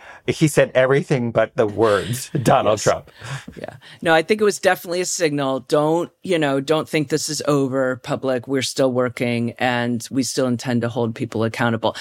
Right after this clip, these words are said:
Speaker 2: Now, obviously, there's nothing about that verdict that, you know, changes Jack Smith's investigation other than I think he can feel some confidence that three verdicts of seditious conspiracy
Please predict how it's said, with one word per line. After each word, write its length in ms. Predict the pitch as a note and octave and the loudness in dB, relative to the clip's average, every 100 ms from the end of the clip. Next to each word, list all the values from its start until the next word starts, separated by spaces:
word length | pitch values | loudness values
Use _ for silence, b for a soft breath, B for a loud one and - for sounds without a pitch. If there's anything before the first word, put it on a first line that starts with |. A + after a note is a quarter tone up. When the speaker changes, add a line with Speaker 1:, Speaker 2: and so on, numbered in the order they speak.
| B | B
Speaker 2:
Now, 140 | G3+ - | 0 4
obviously, 460 | A3 B3+ B3 G3+ | 2 2 -4 -4
there's 240 | F3+ D3 D#3 | -4 -2 -2
nothing 320 | E3+ - F#3 | -4 -4 -6
about 420 | C3+ C#3 C#3 A#2+ | 0 2 2 0
that 280 | C3+ C#3+ D3 | 0 0 0
verdict 680 | B2 C#3+ D3 B2 G#2+ - - B B | 0 0 2 0 -4 -6 -16 B B
that, 340 | D3+ C#3+ - B B B | 2 2 0 B B B
you 140 | F3+ E3+ | 2 4
know, 280 | A#2+ A#2 - _ _ _ - | 4 0 -2 _ _ _ -10
changes 600 | - F#3+ E3+ D3 C#3 C3 | -2 0 0 0 -2 -2
Jack 280 | - C3 B2+ | 0 0 0
Smith's 340 | C#3+ C3+ - - | -4 -4 -6 -6
investigation 880 | C#3+ C3 B2+ - A#2+ C#3+ D3 - B2+ | -2 0 -2 -2 2 4 2 -2 -2
other 200 | C#3+ C#3+ | -2 0
than 220 | C#3+ C#3 C#3 | 0 0 -2
I 80 | |
think 280 | C3 - C#3 | -2 -2 -4
he 120 | - | -4
can 200 | C#3+ C#3+ | -6 -6
feel 500 | B2+ - C#3 C3 C#3 B B B B B | -6 -2 0 2 -2 B B B B B
some 340 | - - A3+ A3+ | -6 2 4 4
confidence 760 | A3+ G3+ G#3 B2+ C3 C3 - | 0 0 0 -2 -4 -4 -4
that 260 | - C#3 - | -2 -2 -2
three 680 | - D#3 E3+ E3+ F3+ F3+ - _ - | -8 -2 0 0 -2 -6 -12 _ -8
verdicts 580 | C#3+ D#3 D3+ C3 B2+ | 0 2 2 0 -2
of 140 | C3 B2+ | -8 -8
seditious 500 | - C3+ C#3 C#3 - | -6 -4 -4 -6 -8
conspiracy 1000 | B2+ B2 - D#3 D#3 C#3+ - B2+ B2 | -6 -6 0 2 2 0 -2 -4 -4